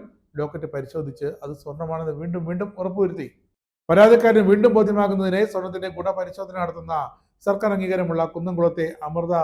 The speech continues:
അസൈ ഹാൾമാർക്ക് സെന്ററിലും ലോക്കറ്റ് പരിശോധിച്ചു.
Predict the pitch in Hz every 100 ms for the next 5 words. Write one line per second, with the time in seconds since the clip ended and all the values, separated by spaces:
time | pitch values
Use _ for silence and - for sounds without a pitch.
0 | 151 - 160 - 165 151 147 _ _ _
1 | _ _ _ _ _ _ _ _ 170 180
2 | 180 185 185 175 160 147 160 240 170 147
3 | 156 156 143 - 139 123 _